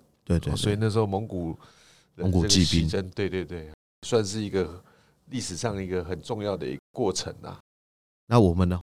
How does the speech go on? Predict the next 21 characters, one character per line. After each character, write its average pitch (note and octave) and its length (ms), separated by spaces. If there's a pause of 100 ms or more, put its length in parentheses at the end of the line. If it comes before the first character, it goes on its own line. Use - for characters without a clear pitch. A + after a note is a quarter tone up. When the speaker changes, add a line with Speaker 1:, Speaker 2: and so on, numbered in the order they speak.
(120)
Speaker 1:
十 - 180
五 A2+ 180
天 G#2 200
的 G2+ 120
一 E2+ 180
个 F2 140
这 F#2+ 140
个 F#2 140
行 D#2+ 240
程 D2+ 200
啊， B1+ 120
其 F2+ 140
实 E2+ 400
没 G#2 140
有 F#2+ 80
办 F#2 180
法 D2+ 140
三 F2+ 220
言 D#2+ 160
两 D2+ 240
语 D2+ 140